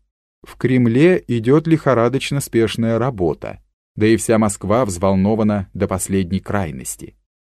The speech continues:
Ждут приезда государя, присутствующего на торжествах в Бородине. Император неподалеку отсюда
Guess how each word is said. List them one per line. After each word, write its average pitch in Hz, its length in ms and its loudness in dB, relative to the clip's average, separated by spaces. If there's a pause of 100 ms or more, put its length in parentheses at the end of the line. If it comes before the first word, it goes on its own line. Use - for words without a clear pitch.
(120)
Ждут 90 600 -2 (160)
приезда 98 520 0
государя, 98 720 -6 (360)
присутствующего 110 960 0
на 98 160 2
торжествах 92 800 -8 (200)
в 85 160 -12
Бородине. 90 600 -2 (500)
Император 123 800 2 (160)
неподалеку 123 680 2
отсюда 78 580 -6